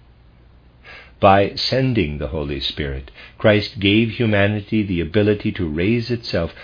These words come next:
to an understanding of the spiritual out of the life of intellect itself. Hence it should not be said that the human being cannot grasp the spiritual,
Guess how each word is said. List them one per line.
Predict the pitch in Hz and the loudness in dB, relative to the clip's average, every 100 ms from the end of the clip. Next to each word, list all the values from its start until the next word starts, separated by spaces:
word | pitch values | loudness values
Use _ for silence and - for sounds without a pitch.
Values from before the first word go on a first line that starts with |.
| - - | -20 -4
to | 90 | -2
an | 80 | 0
understanding | 82 95 110 - 107 113 117 | 0 0 -2 -2 -2 0 -2
of | 113 | -4
the | 117 | -4
spiritual | - - 92 90 - 82 82 82 - - - - - | -4 -2 0 0 -4 -4 -6 -8 -16 -20 -20 -20 -2
out | 80 87 104 - - | 0 0 -2 -10 -8
of | 80 | -6
the | 78 | -6
life | 73 78 95 107 - - - - | -6 -2 -2 -4 -14 -20 -14 -6
of | 92 85 | -6 -6
intellect | 104 117 - 76 76 - | -6 -6 -6 -8 -8 -10
itself. | 85 - 107 98 69 - - _ _ - - - - _ _ _ - - - - - | -12 -8 -8 -8 -10 -18 -20 _ _ -20 -20 -20 -20 _ _ _ -20 -20 -20 -20 -10
Hence | - 120 131 | -2 0 0
it | 131 | -2
should | - 127 | 0 0
not | 113 123 | 0 -2
be | - | -4
said | 117 127 123 85 - - - - | -2 -2 -2 -4 -10 -20 -20 -12
that | - | -6
the | 92 | -2
human | 92 110 98 | 0 2 2
being | 90 90 87 | 2 2 0
cannot | - 101 - | 0 0 0
grasp | - 73 78 - | -4 -4 -4 -8
the | 104 | -8
spiritual, | 95 - 123 113 - 73 69 | -6 -6 -6 -6 -8 -10 -10